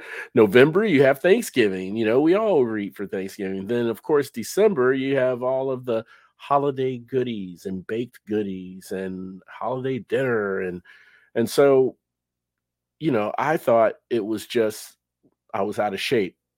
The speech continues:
you know, and I was, um, I was gaining weight then. Um, but that wasn't the case. Um, it was, it was, it was those blood clots. So, uh, again,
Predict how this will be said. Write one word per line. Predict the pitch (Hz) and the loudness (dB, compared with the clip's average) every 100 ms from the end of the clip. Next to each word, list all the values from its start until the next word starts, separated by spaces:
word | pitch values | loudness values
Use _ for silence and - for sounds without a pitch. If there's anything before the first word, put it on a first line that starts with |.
| _ - | _ -8
you | 98 | -6
know, | 90 92 95 | -4 -4 -6
and | 92 | -6
I | 92 90 | -8 -8
was, | 90 90 85 - | -8 -10 -12 -10
um, | 92 87 82 85 82 - | -8 -8 -10 -14 -20 -14
I | 95 | -12
was | 90 - | -12 -6
gaining | 95 95 92 | -4 -4 -4
weight | 98 104 71 _ _ 92 | -2 -2 -4 _ _ -10
then. | 85 80 _ _ _ _ _ _ - | -10 -10 _ _ _ _ _ _ -4
Um, | 101 104 98 95 98 _ 98 | 0 0 -2 -4 -12 _ -6
but | 104 107 98 _ _ _ _ _ _ _ _ - | -2 -2 -4 _ _ _ _ _ _ _ _ -12
that | 92 107 | 0 0
wasn't | 113 110 107 95 | 4 2 2 -6
the | 98 | -6
case. | - 98 95 - - - | -4 -4 -4 -8 -12 -12
Um, | - 95 92 92 87 143 170 - | -6 -6 -6 -10 -14 -20 -20 -4
it | 101 110 | -4 -2
was, | 95 92 - - - | -4 -4 -6 -18 -8
it | 107 92 | -6 -6
was, | 95 85 87 - - - _ _ - | -6 -8 -8 -18 -20 -20 _ _ -14
it | 95 | -8
was | 95 95 | -8 -10
those | - 92 87 | -8 -6 -6
blood | - 90 90 | -8 -10 -10
clots. | - 101 - - | -12 -14 -14 -14
So, | - 95 90 - - - - _ - | -4 -2 -2 -8 -20 -20 -20 _ -10
uh, | 87 90 - | -8 -8 -8
again, | 101 123 110 95 | -2 4 4 2